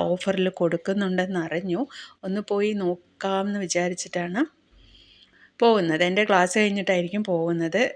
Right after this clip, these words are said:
അങ്ങനെ ഇതാ പന്ത്രണ്ടര കഴിഞ്ഞ് ഞങ്ങളിവിടെ എത്തിയിട്ടുണ്ട്.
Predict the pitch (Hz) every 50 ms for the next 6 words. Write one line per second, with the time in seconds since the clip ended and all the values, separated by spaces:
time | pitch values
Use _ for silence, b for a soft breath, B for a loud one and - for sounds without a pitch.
0 | - - - - 175 175 175 175 175 196 214 185 180 180 185 185 185 180 175 175
1 | 180 185 185 190 190 196 190 185 185 180 180 196 208 196 180 170 170 175 180 180
2 | 180 180 185 185 170 175 - 196 190 185 - 175 170 165 170